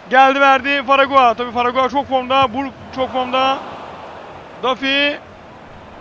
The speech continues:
Pom. Faragua,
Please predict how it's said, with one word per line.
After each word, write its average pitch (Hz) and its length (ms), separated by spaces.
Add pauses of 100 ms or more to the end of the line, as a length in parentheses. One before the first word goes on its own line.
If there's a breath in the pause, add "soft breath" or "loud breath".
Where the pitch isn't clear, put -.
(1900)
Pom. 240 300 (1000)
Faragua, 247 600